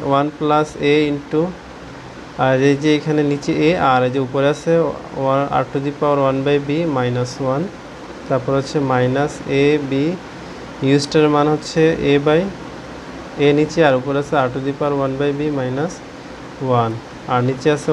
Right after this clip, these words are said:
ওয়ান প্লাস এ, ইউ স্টারের মান আবার বসাই দেই, a into r to the power one by b minus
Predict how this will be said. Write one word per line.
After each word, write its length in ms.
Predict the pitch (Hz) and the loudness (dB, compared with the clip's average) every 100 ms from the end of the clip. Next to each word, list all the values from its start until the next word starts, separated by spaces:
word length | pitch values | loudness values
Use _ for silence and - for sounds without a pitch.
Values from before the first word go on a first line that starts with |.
| 139 | 2
ওয়ান 160 | 139 143 | 2 0
প্লাস 300 | 151 147 156 151 - - 143 143 | 0 2 2 0 -10 -6 2 4
এ, 20 | 147 147 143 | 4 2 2
ইউ 80 | 143 151 | 2 2
স্টারের 300 | - 165 156 151 | 4 6 6 4
মান 140 | 156 175 131 | 2 2 2
আবার 180 | 139 139 | 2 2
বসাই 260 | 139 - 143 | 0 -2 0
দেই, 120 | 156 202 - - - - - - - - - - - - - 143 | -2 -2 -8 -18 -18 -16 -16 -16 -16 -16 -16 -16 -16 -14 -2 4
a 20 | 143 151 - | 4 4 0
into 380 | 143 143 160 156 185 175 - - - - - - - - - - - - - - - - - - - - - 139 | -2 0 2 4 4 0 -6 -16 -16 -16 -16 -16 -16 -16 -16 -14 -14 -14 -14 -14 -14 -14 -14 -16 -16 -16 -4 -2
r 20 | 131 | 0
to 60 | 151 147 | -2 -2
the 80 | 151 | 0
power 220 | 160 156 151 143 | 2 2 4 2
one 120 | 139 143 | 2 2
by 100 | 147 143 | 0 0
b 20 | 156 147 | 0 0
minus 340 | 131 135 139 | 0 -2 -4